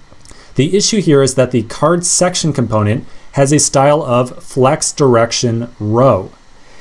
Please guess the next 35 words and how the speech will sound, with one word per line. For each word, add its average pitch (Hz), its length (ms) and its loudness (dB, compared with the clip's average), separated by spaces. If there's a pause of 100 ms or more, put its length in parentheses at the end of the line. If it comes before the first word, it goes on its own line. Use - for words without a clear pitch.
If 127 160 0
you 135 80 4
recall, 151 640 0
that 139 140 -4
means 151 300 0
that 139 220 2 (120)
all 160 260 4
of 185 80 2
the 170 120 2
card 165 360 0
section's 151 500 -2
children 123 640 0 (180)
will 123 100 0
be 127 120 2
laid 131 500 2
out 117 360 0
going 120 200 0
from 107 320 -2
left 123 520 0 (180)
to 123 140 -2
right. 110 480 -2 (340)
So 104 220 -2
first 135 400 0
there's 127 240 0
the 107 80 -2
shift - 500 -2 (320)
that 110 160 -4
takes 123 240 0
up 104 120 -2
the 110 100 0
full 131 400 2
height 120 400 -2
of 113 160 -6
this 107 200 -2
thing, 117 300 -2